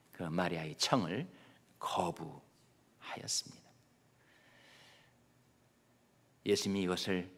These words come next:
해결해 주지 않은 것처럼 생각되었지만, 마리아는 일단 자기가, 아, 아뢰었으니까 그 다음에 하인들을 불러다가 "주께서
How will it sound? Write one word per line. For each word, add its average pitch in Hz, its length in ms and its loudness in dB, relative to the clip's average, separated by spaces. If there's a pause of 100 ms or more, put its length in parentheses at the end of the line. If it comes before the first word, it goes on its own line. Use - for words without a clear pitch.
(2000)
해결해 98 280 4
주지 85 320 -2
않은 98 360 2
것처럼 95 540 -2 (100)
생각되었지만, 90 1000 -2 (540)
마리아는 92 800 -2
일단 113 400 2
자기가, 101 580 0 (520)
아, - 220 -14 (120)
아뢰었으니까 98 800 -4 (800)
그 - 80 0
다음에 90 180 0
하인들을 98 540 6
불러다가 87 600 -2 (1160)
"주께서 156 640 12